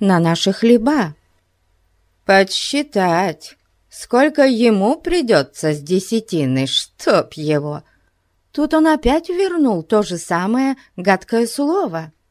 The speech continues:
Неужели же Грок его не доконает? Он живуч, словно сам... Как бишь его, словно сам Мафусаил. Мистер Ходсон опять захохотал.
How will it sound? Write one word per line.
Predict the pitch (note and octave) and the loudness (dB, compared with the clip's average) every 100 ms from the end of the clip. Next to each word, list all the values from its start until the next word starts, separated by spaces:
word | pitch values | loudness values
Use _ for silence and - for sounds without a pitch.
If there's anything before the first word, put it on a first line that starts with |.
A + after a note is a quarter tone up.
| _ _ _ _ _ _ _ _ _ _ _ _ F#3+ | _ _ _ _ _ _ _ _ _ _ _ _ -6
Неужели | F#3+ G3 F3+ E3+ F#3 F4+ E4 | 0 2 2 0 -2 0 0
же | G3 F#3 | 0 0
Грок | E3 D3 E3 E4 G4 - | 0 0 2 2 0 -4
его | B3+ A#3 | 0 2
не | G#3+ G3+ | 2 0
доконает? | F3+ - D3 B2+ A2+ - - _ _ _ _ _ | 0 0 -2 -2 -4 -10 -16 _ _ _ _ _
Он | - B3+ | 2 2
живуч, | A3 G3 C4+ F4 G4 - | 2 0 2 2 0 -2
словно | - E3+ A3 C#4+ C4 A#3 | -6 -2 2 4 2 2
сам... | - C#4+ C#4+ B3 - _ _ _ _ _ _ _ _ | 0 0 0 0 -4 _ _ _ _ _ _ _ _
Как | - C4+ E4 | -2 -2 -2
бишь | A3+ A#3 B3+ - | -8 -8 -8 -8
его, | A3 A3+ A3 G#3+ G#3 _ _ _ _ _ | -6 -4 -4 -6 -10 _ _ _ _ _
словно | - F3 G3 F#4 F4+ D4+ C#4 | -8 -2 2 2 0 -2 -2
сам | - F#3+ A#3 A3 G3+ _ _ | -2 0 0 -2 -8 _ _
Мафусаил. | D3+ F#3+ F#3+ F3+ F3+ F3 A3+ F#3 B2+ - _ _ _ _ _ _ _ _ _ | -4 -4 -4 -4 -2 -2 -2 -6 -8 -14 _ _ _ _ _ _ _ _ _
Мистер | B3 A#3+ B3 A#3 G#3+ | 0 2 2 2 0
Ходсон | G#3 B3 C4 - G3+ F#3+ - | 2 0 0 -2 -4 -4 -2
опять | G3 F#3+ B3 G3 | -2 0 0 0
захохотал. | G3+ - - G3+ - A3 F3+ D#3+ | -2 -2 -4 -4 -2 -4 -4 -10